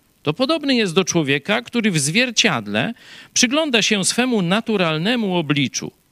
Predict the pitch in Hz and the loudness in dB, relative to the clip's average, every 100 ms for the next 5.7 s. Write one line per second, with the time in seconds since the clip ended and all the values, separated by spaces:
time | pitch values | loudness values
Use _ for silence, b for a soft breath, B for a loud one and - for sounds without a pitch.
0 | _ - 175 - 320 254 139 131 127 190 | _ 0 2 2 2 2 0 0 0 -2
1 | 185 285 311 320 - _ _ _ 302 269 | 0 -2 -2 -4 -6 _ _ _ 0 2
2 | 247 233 - 240 220 220 b b _ _ | 0 0 0 0 -2 -8 b b _ _
3 | 262 285 214 190 190 180 170 160 156 156 | 2 4 2 2 0 0 0 0 -2 -4
4 | b _ 117 131 120 - 123 117 120 - | b _ 0 2 2 0 0 0 -4 -8
5 | 98 104 82 - - - _ | -2 -2 -2 -6 -10 -12 _